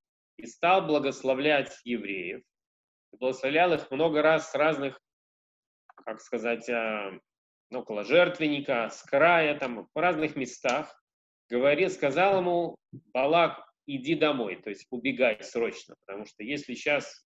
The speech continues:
меня не сдержат, то я тебя убью за то, что ты делал". То есть вроде как он его предупредил много раз,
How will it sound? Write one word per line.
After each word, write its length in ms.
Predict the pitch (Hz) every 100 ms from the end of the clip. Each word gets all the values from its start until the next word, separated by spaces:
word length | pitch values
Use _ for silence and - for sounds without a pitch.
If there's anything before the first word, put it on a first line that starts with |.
| _
меня 260 | - 131 147
не 140 | 131
сдержат, 520 | 120 110 170 170 131 -
то 60 |
я 160 | 123 139
тебя 180 | - 127
убью 280 | 113 123
за 160 | 110 104
то, 160 | 104 107
что 180 | - - -
ты 180 | 92 _ _ _ _ -
делал". 360 | 95 85 -
То 760 | - _ - - - - _ _
есть 100 | 113
вроде 220 | 143 208
как 180 | 196 165
он 80 | 180
его 120 | 185
предупредил 680 | 170 156 147 156 139 110 117
много 320 | 113 135 151
раз, 420 | 135 117 131 -